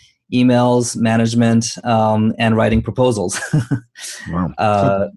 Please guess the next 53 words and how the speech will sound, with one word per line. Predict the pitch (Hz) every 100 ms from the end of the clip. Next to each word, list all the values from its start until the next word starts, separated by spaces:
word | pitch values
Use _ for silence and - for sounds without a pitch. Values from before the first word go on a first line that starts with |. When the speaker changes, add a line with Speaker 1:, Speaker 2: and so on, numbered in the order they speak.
| _ -
Speaker 2:
Yeah, | 127 135
that | 123 147
makes | 160 120 -
sense. | 117 98
And | 107
I | 101
think | - 123 -
that's | 113
probably | - 113 117 113 104
the | 95
less | 98 98 95 - - - _ _ _ _ -
sexy | - 185 - 104
side, | - 101 90 95 -
but | 101 - -
a | 98
critical | - 143 -
side | 98 104 98
if | 92
the | 104
work | 95 107 -
is | 104 -
to | 104
reach | 95 110 131 - - -
an | 98
audience, | 98 135 95 87 -
right? | 95 101
And, | 101 101
and | 107 104
I | 147
actually | 123 - 101 92
think | 104 92
of | 87
a | 87
metaphor | 90 95 - 98 87 85 _ - _ _ _
that | 87 92 87 -
I | 113
saw | 131 104 87 80 82 _ _
when | 107 101
my | 90 120
dad | 127 101 92
spent | - 98 90 -
a |
whole | 92
bunch | 107 98
of | 95
money | 90 87 85
to | 98
build | 90 92 85 - -
a |
motorsports | 82 95 92 - 80 -
park, | 78 76
a | 85
big | 98